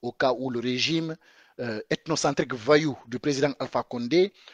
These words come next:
refuse de se lancer dans les réformes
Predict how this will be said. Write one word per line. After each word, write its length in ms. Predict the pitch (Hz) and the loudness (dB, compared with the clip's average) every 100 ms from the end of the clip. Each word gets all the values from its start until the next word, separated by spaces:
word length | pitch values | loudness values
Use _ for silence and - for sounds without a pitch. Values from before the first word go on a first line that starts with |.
| _ | _
refuse 560 | 147 254 277 - 294 233 | 12 12 12 12 8 10
de 80 | 180 | 8
se 120 | 185 | 8
lancer 560 | 175 190 175 220 233 277 _ _ _ _ - | 10 8 8 2 0 -2 _ _ _ _ 4
dans 320 | 156 160 185 - | 6 6 0 -4
les 220 | 139 143 | 2 4
réformes 500 | 135 170 - 165 117 | 6 6 6 6 4